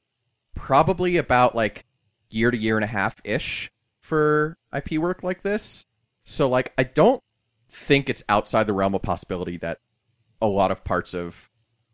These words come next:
Rise of Skywalker were not finalized when this book was, had to go to the publisher.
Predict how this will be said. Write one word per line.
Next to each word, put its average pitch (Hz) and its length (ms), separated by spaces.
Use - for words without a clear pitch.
Rise 98 180
of 95 80
Skywalker 90 640
were 87 160
not 85 280
finalized 71 600
when 87 140
this 80 120
book - 240
was, 78 340
had 95 200
to 101 60
go 92 140
to 85 60
the - 80
publisher. - 540